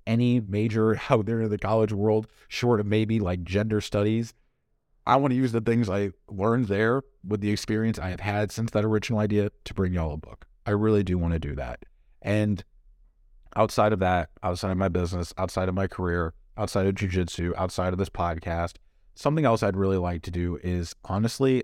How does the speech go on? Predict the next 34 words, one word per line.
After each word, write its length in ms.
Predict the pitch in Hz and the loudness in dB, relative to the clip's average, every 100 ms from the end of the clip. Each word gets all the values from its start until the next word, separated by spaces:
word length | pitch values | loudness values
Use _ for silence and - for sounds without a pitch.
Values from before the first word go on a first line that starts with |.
| - | -4
I'd 240 | 98 101 92 - | -6 -6 -8 -14
like 280 | 98 101 107 | -6 -2 -2
to 80 | 101 | -4
start 220 | - 92 | -2 0
a 40 | 82 | 0
YouTube 400 | 78 78 73 - | -4 -4 -8 -6
channel 340 | 73 65 60 | -8 -6 -8
at 100 | - | -10
some 200 | - - | -12 -12
point. 300 | - - - - _ _ _ - | -12 -10 -10 -14 _ _ _ -2
Now, 280 | 120 117 - _ | 0 0 -2 _
I 80 | 120 | 2
have 220 | 123 135 127 | 4 4 4
my 100 | 120 | 4
reservations 760 | 107 101 92 82 82 78 87 | 4 2 -2 -4 -4 -8 -8
about 280 | - 90 80 | -8 -8 -8
YouTube. 460 | - 95 - 69 - - _ _ | -12 -14 -12 -10 -12 -18 _ _
It 120 | 113 | 0
is 120 | 120 | 2
a 120 | 123 117 | 2 2
very 420 | 98 104 107 107 | 2 2 2 2
big 220 | 90 87 | 0 -2
investment. 600 | 85 80 76 - 78 - | -2 -4 -6 -8 -12 -8
There, 220 | 101 113 - _ _ - | -4 -4 -4 _ _ -4
as 100 | 117 | -2
a 60 | 117 | 2
guy, 320 | 117 127 127 | 4 4 4
I 140 | - 120 | 0 -2
coach 460 | - 127 117 - | -2 -2 -2 -2
social 320 | 90 92 - | -2 -2 -2
media 440 | 90 90 85 85 85 _ _ _ _ 85 | -2 0 0 -2 -6 _ _ _ _ -4
with 160 | 98 | -2
First 380 | - 98 92 - | -2 0 0 -2
Form, 380 | 90 85 82 | -2 0 -2